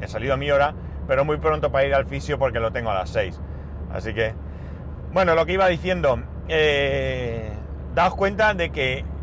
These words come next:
no había manera de trabajar, no podía mi mujer trabajar. ¿Cuál es el problema? No hay mayor problema si de verdad, eh, tuviéramos la certeza, o hubiéramos tenido la certeza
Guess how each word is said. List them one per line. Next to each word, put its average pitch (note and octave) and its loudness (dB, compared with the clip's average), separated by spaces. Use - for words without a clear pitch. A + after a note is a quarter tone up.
no D#3 4
había D3+ 6
manera C#3+ 4
de C3+ 0
trabajar, A#2 2
no B2+ 0
podía C3+ 2
mi C#3+ -4
mujer C#3+ -2
trabajar. A#2+ 2
¿Cuál G#3 4
es G3+ 0
el F#3+ 0
problema? F3 0
No D3+ 0
hay G#3 2
mayor G#3+ 0
problema F#3+ 0
si E3+ -6
de D3 0
verdad, D3+ 2
eh, C3 0
tuviéramos F3 2
la E3 4
certeza, D#3+ 0
o A2+ -2
hubiéramos D3+ 0
tenido C#3+ -2
la C3+ 2
certeza C#3+ 0